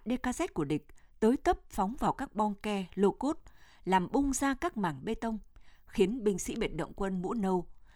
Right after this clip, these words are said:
dù kiên cường chiến đấu đến đâu, cũng lâm vào thế bị động, lúng túng. Tuy nhiên, sự quả cảm của liên đoàn trưởng Trung Dũng đã nâng dũng khí cho họ.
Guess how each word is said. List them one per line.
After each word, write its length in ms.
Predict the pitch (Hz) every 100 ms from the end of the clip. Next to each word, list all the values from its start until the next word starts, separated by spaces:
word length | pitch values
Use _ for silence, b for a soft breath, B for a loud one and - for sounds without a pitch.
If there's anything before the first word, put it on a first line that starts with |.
| -
dù 280 | - - 180
kiên 240 | - 285 262
cường 160 | 190
chiến 200 | 143 202
đấu 140 | 214 233
đến 160 | 302
đâu, 220 | 262 262 240 b b b
cũng 200 | - 240
lâm 280 | 320 277 277 -
vào 100 | 147
thế 160 | 240
bị 180 | 285 151
động, 180 | 151 - _ _ -
lúng 180 | 170 196
túng. 220 | 220 196 - - - - - - - -
Tuy 120 | 233
nhiên, 260 | 196 196 170 b b b
sự 240 | - 214 -
quả 140 | 180
cảm 300 | - 180 147
của 180 | - 170
liên 200 | 254 277
đoàn 200 | 185 147
trưởng 320 | - 180 135 -
Trung 180 | 220
Dũng 240 | 208 - 277 - b b b -
đã 200 | 156 226
nâng 340 | 226 247 226
dũng 180 | 202 214
khí 160 | 190
cho 140 | 190 185
họ. 220 | 147